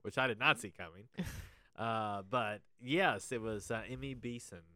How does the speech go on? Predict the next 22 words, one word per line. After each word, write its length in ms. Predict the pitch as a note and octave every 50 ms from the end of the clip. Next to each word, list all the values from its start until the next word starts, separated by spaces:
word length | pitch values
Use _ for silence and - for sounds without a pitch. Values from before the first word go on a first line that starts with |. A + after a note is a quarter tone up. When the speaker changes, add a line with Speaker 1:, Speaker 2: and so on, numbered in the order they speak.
| - _ -
Speaker 1:
who 100 | C3 C3
was 140 | C3+ C3 -
Speaker 2:
Emmy 40 | -
Speaker 1:
the 80 | D3+
one, 180 | C#3+ D#3+ E3 D#3+
I 60 | D#3
Speaker 2:
Beeson. 140 | D3 D3 D3
Speaker 1:
believe, 460 | C#3+ D#3 D#3 D#3 D3+ D3 C#3+ C3+ - - - - - -
uh, 220 | A#2 A#2+ A2+ A#2 A2
was 220 | A2+ A2+ G#2+ -
all 220 | C3+ C3+ C3+ C3
for 180 | - - C3 A#2
the 160 | A2 A2+ A2+
freshman 720 | - - - D3+ D3 D3 - - - B2+ A#2+ A#2 A#2 A2+ G#2+ - -
connectivity. 720 | C3 A#2+ A2+ G2+ _ - - A#2+ G#2+ G2 E2 - - - -
Speaker 2:
You 120 | - G#3+ G#3+
know 180 | G#3 G3 G3+
what? 200 | G3+ G#3+ G#3+ G#3+ -
After 380 | - F#3+ G3+ - - A#3 A3
we 160 | G#3 G#3 G3+
stopped 380 | F#3+ - - G3+ F3+ - - -
recording, 720 | F#3 - - - F#3 F3 E3 D#3 C#3+ C#3+ C3+ C3+ C#3 D#3